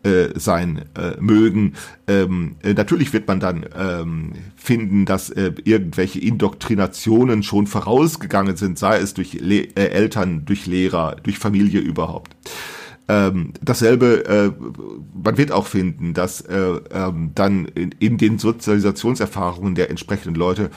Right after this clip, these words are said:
äh, Erwartungen, bestimmte Erwartungen an Inklusion eine Rolle spielen, die sich dadurch, äh, zustande kommen, dass natürlich auch ein Unbehagen,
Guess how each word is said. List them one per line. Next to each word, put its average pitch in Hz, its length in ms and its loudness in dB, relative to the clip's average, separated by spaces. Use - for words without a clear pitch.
äh, 107 60 2
Erwartungen, 104 680 4
bestimmte 143 320 2
Erwartungen 113 640 4
an 95 120 2
Inklusion 95 520 2
eine 90 160 2
Rolle 82 280 -4
spielen, 110 580 0
die 104 120 2
sich 104 360 -4
dadurch, 107 480 0
äh, 95 280 -2
zustande 110 380 -2
kommen, 104 340 2
dass 101 240 -2
natürlich 104 460 -2
auch - 160 -2
ein 104 140 -2
Unbehagen, 113 720 0